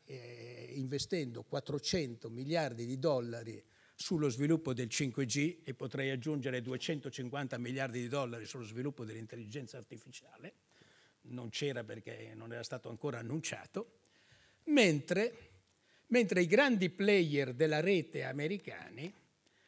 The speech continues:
eh, non hanno intenzione di av-, di, di investire altrettanto e soprattutto investiranno soltanto nelle aree nelle quali il ritorno di mercato è più promettente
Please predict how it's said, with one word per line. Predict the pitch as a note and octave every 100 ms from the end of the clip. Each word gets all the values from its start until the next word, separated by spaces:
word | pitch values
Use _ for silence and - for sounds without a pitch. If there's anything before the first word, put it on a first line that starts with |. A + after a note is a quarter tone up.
| _ _ -
eh, | E3+ D#3+ D#3+ D#3+
non | F3 G3 G#3+ F#3+
hanno | F3+ D#3 C#3+
intenzione | C#3 A#2+ C#3 - E3+ D3
di | B2+
av-, | B2+ C3+
di, | B2+ C3+ C#3 B2+ B2+
di | A#2
investire | C#3 B2+ C3 - D#3 B2+
altrettanto | G#2+ - - - F2+ D#2+ F2+ - E3+ A3 _ _ _ _ _
e | -
soprattutto | B3 A#3+ A3+ B3 A#3+ C#3 A#2+ - E3 E3+ -
investiranno | G#3+ F#3 G3 - G#3+ D3+ C3 C3+
soltanto | - A3+ - A2 G2 G#2 -
nelle | F3+ G#3+ D#3
aree | G#2 G#2+ C3
nelle | F#3 F3+
quali | - F#2+ F#2 C#3
il |
ritorno | F3 F3+ E3+ A#2+ A#2
di | B2
mercato | F#3 F#3+ - - A2 - -
è | G#3+
più | - D3+ -
promettente | E3+ E3 E3 E3 E3+ D3 D3 - D3